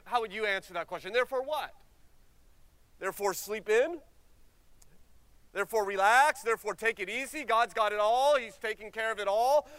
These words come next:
from the very beginning to the very end. God's got it, so therefore, uh, just go with the flow?" Notice what he says there in verse fifteen. "So then, brothers, stand firm.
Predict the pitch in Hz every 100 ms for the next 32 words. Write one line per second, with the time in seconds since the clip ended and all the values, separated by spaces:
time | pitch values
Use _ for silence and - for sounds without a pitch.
0 | - 202 202 196 226 220 196 226 - -
1 | 202 214 220 202 247 285 226 214 196 202
2 | 220 294 - 226 208 226 220 226 220 208
3 | 196 - - 185 180 214 - 226 220 214
4 | - 220 233 269 330 - _ - - -
5 | - _ - _ _ 247 311 302 302 226
6 | - 302 214 175 127 135 - 135 - 135
7 | 120 - - 240 277 311 233 214 226 262
8 | 208 214 196 214 254 269 - - - -
9 | - - - _ - - - - - 220
10 | 220 226 233 208 277 311 320